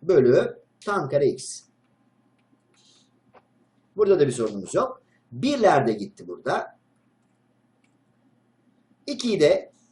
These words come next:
eksi ikiyi de dışarı alalım isterseniz. İki çarpı, eksi iki çarpı limit x giderken sıfıra.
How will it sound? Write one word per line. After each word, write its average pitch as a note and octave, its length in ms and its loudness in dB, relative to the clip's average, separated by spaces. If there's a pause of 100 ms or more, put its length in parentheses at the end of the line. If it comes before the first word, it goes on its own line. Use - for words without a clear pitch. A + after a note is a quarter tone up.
(100)
eksi B3 300 -2
ikiyi F#3+ 240 0
de A3 100 2
dışarı F#3+ 280 0
alalım C3+ 160 2
isterseniz. - 680 -12 (240)
İki B3 280 -10
çarpı, - 480 -6 (500)
eksi A#3+ 440 -2
iki A#3+ 260 -12
çarpı - 540 -8 (320)
limit D#3+ 560 -4
x A#3+ 260 -8
giderken C3 540 -4
sıfıra. - 420 -12